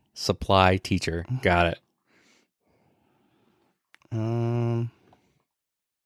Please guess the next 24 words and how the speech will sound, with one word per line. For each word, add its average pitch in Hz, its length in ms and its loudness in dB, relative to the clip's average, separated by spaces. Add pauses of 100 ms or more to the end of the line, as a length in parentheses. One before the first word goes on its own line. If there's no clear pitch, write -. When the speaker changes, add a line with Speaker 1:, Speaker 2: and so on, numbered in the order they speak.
(640)
Speaker 2:
do 123 80 -4
you 113 60 4
know 113 40 6
what 101 80 2
a 95 40 -2
postal 131 380 4
code 143 260 6
is? 147 320 6 (1700)
Speaker 1:
Sounds 113 240 6
like 107 100 8
it'd 98 100 8
be 98 140 8
a 90 60 8
zip 104 260 4
code. 90 260 6
Speaker 2:
It's 101 260 2
a 92 60 4
zip 85 220 -2
code. 55 200 -6
It's - 120 -10
exactly 92 520 0
what 50 160 -8
it - 140 -12
is. - 380 -6